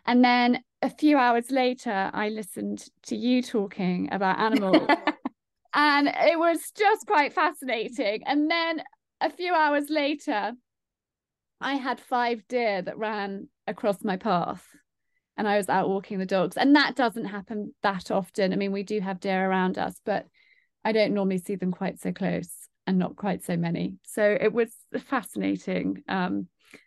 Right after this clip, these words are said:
Speaker 1: those two instances just
Speaker 2: Yeah.
Speaker 1: after I heard you speak. And it,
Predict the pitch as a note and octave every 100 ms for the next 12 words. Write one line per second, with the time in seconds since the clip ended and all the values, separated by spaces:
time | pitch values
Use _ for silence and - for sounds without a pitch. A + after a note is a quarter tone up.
0 | _ - G#3+ F#3+ - - B3 G#3+ G3+ A3
1 | F#3 - F#3 - F#3+ F3+ F3+ - - _
2 | _ _ _ _ A3 F3+ D#3 D#3 G3+ -
3 | F#3 _ G3 F#3 G3+ F#3 - G3 F#3 -
4 | - G3 F#3